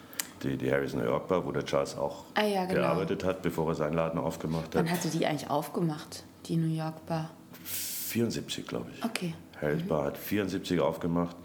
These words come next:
Speaker 1: Das ist jetzt das Passes.
Speaker 2: Ja.
Speaker 1: Und, ähm, das war damals, äh, äh, aber ich meine, da war ich, da war ich einmal während dem Studium,
Speaker 2: Ja.
Speaker 1: ja. Und das war halt, äh, äh, eine völlig andere Welt.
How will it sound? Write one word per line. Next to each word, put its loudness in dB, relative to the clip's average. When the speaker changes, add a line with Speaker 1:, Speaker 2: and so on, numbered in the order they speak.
Speaker 1:
Das -2
ist -4
jetzt 0
das -4
Passes. -2
Speaker 2:
Ja. -2
Speaker 1:
Und, 2
ähm, 2
das 0
war 8
damals, 0
äh, -2
äh, 0
aber -4
ich -12
meine, -12
da -6
war -4
ich, -12
da 0
war 0
ich -8
einmal 2
während -2
dem -6
Studium, -2
Speaker 2:
Ja. 2
Speaker 1:
ja. 0
Und -2
das -2
war 2
halt, -2
äh, 0
äh, -2
eine 2
völlig 0
andere -2
Welt. -2